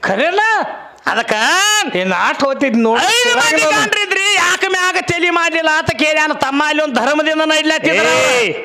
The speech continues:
Speaker 1: ನಿಮ್ಮದ ಬಾಳ, ಬಾಳ ಥರ ಅಬ್ರುಗೇಡಿ ಇಂಥವ ಆದ್ದು ಅದಾವು.
Speaker 2: ಹಾ.
Speaker 1: ಬಾಳ ಮುಚ್ಚಿ ಇಟ್ಟಿವ್ ನಾವು.
Speaker 2: ಹೌದು.
Speaker 1: ಅವ್ ಬಿಚ್ಚಿ ಹೇಳಂಗ ನಮ್ಗ ಬಾಯಿಗೆ ತರಿಸ್ಬೇಡ್ರಿ.
Speaker 2: ಹಾ, ಹಾ.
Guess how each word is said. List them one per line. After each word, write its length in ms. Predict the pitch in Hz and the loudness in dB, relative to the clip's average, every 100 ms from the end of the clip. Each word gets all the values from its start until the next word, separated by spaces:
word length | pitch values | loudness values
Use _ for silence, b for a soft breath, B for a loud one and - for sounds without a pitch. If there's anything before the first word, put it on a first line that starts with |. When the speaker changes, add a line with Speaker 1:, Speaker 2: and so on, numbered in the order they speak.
| - B - | -14 B -2
Speaker 1:
ನಿಮ್ಮದ 500 | 208 226 240 214 233 | 0 0 0 0 0
ಬಾಳ, 400 | 208 208 277 349 | 0 0 0 0
ಬಾಳ 340 | 330 269 285 | 0 0 0
ಥರ 260 | 320 311 277 269 | 0 -2 0 0
ಅಬ್ರುಗೇಡಿ 480 | 254 226 262 254 240 | 2 0 0 0 0
ಇಂಥವ 380 | 220 202 226 214 | 0 -2 -2 0
ಆದ್ದು 340 | 196 208 208 | 0 0 0
ಅದಾವು. 460 | 226 208 208 196 240 | 0 0 0 2 2
Speaker 2:
ಹಾ. 520 | 277 - 233 294 262 175 | 0 0 0 0 0 0
Speaker 1:
ಬಾಳ 520 | 160 240 381 403 392 | 0 0 0 2 0
ಮುಚ್ಚಿ 300 | 381 392 320 | 0 -2 -4
ಇಟ್ಟಿವ್ 420 | 302 320 381 370 | -4 -2 0 2
ನಾವು. 160 | 359 294 | 2 0
Speaker 2:
ಹೌದು. 440 | - - 339 359 349 359 370 381 | -2 -2 0 0 2 2 2 0
Speaker 1:
ಅವ್ 100 | - | 0
ಬಿಚ್ಚಿ 440 | 180 339 359 339 | -2 -4 -2 0
ಹೇಳಂಗ 400 | 240 277 277 285 | 0 2 0 0
ನಮ್ಗ 340 | 277 269 254 240 | 0 0 0 0
ಬಾಯಿಗೆ 360 | 214 208 233 | 0 0 0
ತರಿಸ್ಬೇಡ್ರಿ. 800 | 240 233 226 220 233 226 220 247 | 0 -2 -2 0 0 0 0 0
Speaker 2:
ಹಾ, 160 | 254 - | 0 -2
ಹಾ. 600 | 247 269 277 302 302 277 | 0 2 2 2 2 0